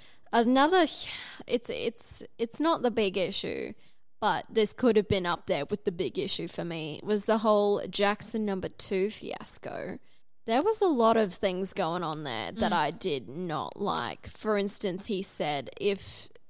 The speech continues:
Speaker 1: she, as in Angie, doesn't get my approval, she won't be his girlfriend." I was like, who has that kind of control over their best friend? And
Speaker 2: Mm.
Speaker 1: who doesn't want their best friend to be happy?
Speaker 2: Yeah.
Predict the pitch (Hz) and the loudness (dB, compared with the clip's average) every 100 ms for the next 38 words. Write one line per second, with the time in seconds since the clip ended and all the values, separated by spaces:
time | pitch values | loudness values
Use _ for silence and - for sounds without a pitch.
0 | - - - - 220 190 190 - 190 202 | -16 -4 0 2 2 2 -2 -2 -2 -2
1 | 190 185 190 208 175 175 - - - - | -2 -2 -2 0 -2 -4 -8 -16 -4 2
2 | 196 202 196 185 185 170 - - 190 196 | 2 4 2 0 2 0 -2 0 0 0
3 | 156 120 - - - 220 190 175 147 131 | -2 -2 -6 -6 -2 0 0 0 -2 -4
4 | 90 180 - 71 - 82 50 - - - | -4 -4 -2 -4 -6 -10 -10 -12 -12 -16
5 | - - - 254 262 277 277 269 302 311 | -20 -20 -10 -4 0 2 2 2 2 2
6 | 349 415 415 370 277 - 247 247 226 - | 2 2 6 4 4 2 2 4 4 2
7 | - 208 185 - 180 185 196 170 180 180 | 2 2 2 2 2 4 4 2 0 0
8 | 165 123 - - 180 147 - 226 233 233 | 0 -2 -4 -2 -2 -4 -4 0 2 4
9 | 220 247 254 254 277 277 285 233 208 180 | 6 6 6 6 4 2 2 2 2 2
10 | 208 - 208 202 226 208 202 190 226 - | 0 -2 -2 0 -2 -2 -4 -6 -10 -8
11 | 185 - - 214 220 202 185 | -8 -8 -12 -6 -4 -2 -4